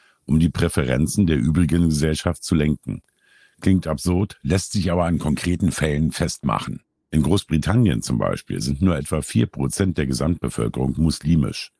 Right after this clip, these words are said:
Trotzdem sind ganze siebzig Prozent des Lammfleisches, das England aus Neuseeland importiert, halal. Das heißt, die Tiere werden den Regeln des Islams entsprechend geschächtet.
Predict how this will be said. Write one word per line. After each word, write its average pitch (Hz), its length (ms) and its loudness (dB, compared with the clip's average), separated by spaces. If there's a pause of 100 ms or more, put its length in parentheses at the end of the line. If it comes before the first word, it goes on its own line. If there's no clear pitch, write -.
(460)
Trotzdem 57 540 -2
sind 64 240 -4
ganze 65 320 -4
siebzig 95 580 -2
Prozent 53 420 -6
des - 140 -6
Lammfleisches, 69 800 -2 (300)
das - 160 0
England 82 380 2
aus 64 220 -2
Neuseeland 64 640 0
importiert, 80 760 -2
halal. 76 600 -2 (500)
Das - 180 -2
heißt, 101 260 -2
die 110 80 0
Tiere 95 320 2
werden 82 240 4
den 71 160 2
Regeln 76 320 2
des 67 160 -2
Islams 82 540 -2
entsprechend - 520 -4
geschächtet. - 640 -4